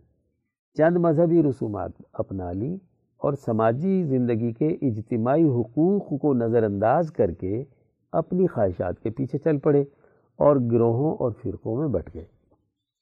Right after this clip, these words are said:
دین حنیفی میں دو بنیادی علم ہیں، ایک تصحیح عقائد کے ساتھ تہذیب نفس اور اعمال صالحہ کے ذریعے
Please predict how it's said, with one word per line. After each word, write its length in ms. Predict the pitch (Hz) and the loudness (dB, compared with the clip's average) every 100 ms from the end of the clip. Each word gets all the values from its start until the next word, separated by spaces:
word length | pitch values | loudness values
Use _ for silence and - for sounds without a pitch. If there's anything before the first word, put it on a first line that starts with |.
| _ _ _ - | _ _ _ -8
دین 340 | 104 135 180 214 | 2 4 6 6
حنیفی 460 | 196 185 160 180 | 4 4 2 0
میں 200 | 165 165 202 - | 0 0 -2 -6
دو 240 | 127 156 156 | 2 4 4
بنیادی 480 | 127 104 90 87 87 92 | 2 0 0 -2 -2 -2
علم 220 | 85 80 - | -2 -6 -2
ہیں، 120 | 107 - - _ _ _ _ - | -2 -2 -14 _ _ _ _ 0
ایک 280 | 147 180 - - | 4 4 0 -4
تصحیح 680 | 131 - - 123 123 104 135 127 - | -4 -4 -8 -2 0 0 0 -2 -2
عقائد 560 | 110 - 107 120 147 | -6 -4 0 2 2
کے 140 | - 143 | 0 -6
ساتھ 500 | - 127 131 131 - - | -2 -2 -2 -4 -6 -10
تہذیب 500 | 131 98 90 98 95 92 | -6 -4 -4 -4 -2 -4
نفس 260 | 80 151 - - _ | 0 -2 -2 -18 _
اور 160 | - 110 - | -8 -6 -6
اعمال 520 | 104 101 98 101 107 113 | -8 -6 -4 -2 -2 -4
صالحہ 540 | - 107 101 104 147 | -8 -6 -4 -2 -4
کے 180 | 131 123 | -4 -4
ذریعے 380 | 98 92 107 | -4 -2 -4